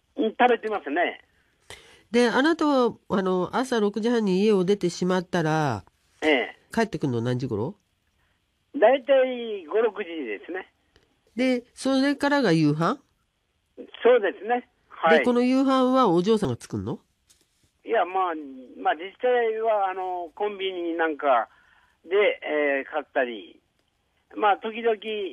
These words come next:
Speaker 1: まあ、うどんとかそうめんとかカレーとかなんかやる場合は、私が作ります。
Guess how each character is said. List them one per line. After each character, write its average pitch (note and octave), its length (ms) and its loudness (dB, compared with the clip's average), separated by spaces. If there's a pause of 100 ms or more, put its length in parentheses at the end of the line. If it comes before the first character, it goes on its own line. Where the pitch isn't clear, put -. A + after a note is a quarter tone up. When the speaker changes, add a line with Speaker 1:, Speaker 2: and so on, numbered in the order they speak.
(160)
Speaker 1:
ま D#3+ 420 -2
あ、 D#3 40 -6
う D#3+ 160 -8
ど F#3+ 180 -2
ん F3+ 120 -10
と D#3 160 -8
か C3+ 180 -2
そ E3+ 260 0
う E3 40 0
め E3 160 0
ん C#3+ 80 -10
と C#3+ 100 -8
か A#2+ 160 -4
カ D#3 200 0
レ D#3 180 2
ー C3 40 -12
と B2+ 140 -6
か A#2 140 -2
な D3+ 100 0
ん D#3 80 -8
か F3 140 0
や F#3 100 2
る F#3 140 -6
場 F#3+ 100 0
合 G3 180 2
は、 A3+ 140 2 (300)
私 D#3+ 340 0
が D3+ 160 -4
作 - 160 -12
り D3+ 80 -6
ま A#2+ 160 -6
す。 - 40 -18